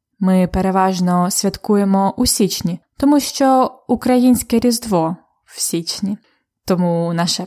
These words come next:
перше свято — це Новий рік. Я планую для вас особливі уроки на свята,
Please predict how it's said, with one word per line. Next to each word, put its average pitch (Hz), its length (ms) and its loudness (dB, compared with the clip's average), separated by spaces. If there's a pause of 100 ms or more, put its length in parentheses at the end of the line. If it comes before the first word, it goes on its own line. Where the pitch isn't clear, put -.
(120)
перше 247 320 -2
свято — 175 580 -4 (200)
це 202 300 0
Новий 208 400 4
рік. 240 360 -4 (360)
Я 185 300 0
планую 185 580 2
для 175 220 0
вас 185 520 -2
особливі 185 720 0
уроки 175 680 0
на 170 180 0
свята, 190 560 -2